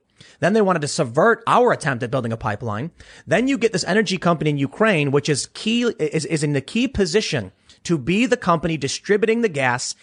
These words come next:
into Europe once they shut down the <laughs> Russian monopoly. And it's like, there's Joe Biden's son, ready for that sweet, sweet Skrilla as soon as that pipeline's finished.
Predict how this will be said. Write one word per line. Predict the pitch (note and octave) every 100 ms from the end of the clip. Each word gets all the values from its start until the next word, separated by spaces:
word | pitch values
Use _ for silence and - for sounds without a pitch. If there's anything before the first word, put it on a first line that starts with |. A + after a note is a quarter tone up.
| - -
into | A3+ C4+ -
Europe | G#3 D#3+ D3+ C#3
once | F3 F#3
they | F3
shut | - G3 F#3
down | F#3 F3+
the | F#3
<laughs> |
Russian | G3 G#3 - E3+
monopoly. | D#3+ F3+ A#3 E3 C#3+ C#3 - -
And | F#3
it's | G3+ G3+
like, | G3+ F#3+ - _ _ C3
there's | D3+ C#3+
Joe | E3 D#3+
Biden's | E3 F3 G3+
son, | - B3+ A3+ G3+ _ - -
ready | C3+ D#3
for | F3 F3+
that | E3+ E3
sweet, | - D#3+ F#3
sweet | - G3
Skrilla | - G#3+ A3+ F3
as | C3
soon | - E3 D#3+
as |
that | F3 E3
pipeline's | D#3+ E3+ F3+ G3 G3+
finished. | A#3 A#3 F#3+ -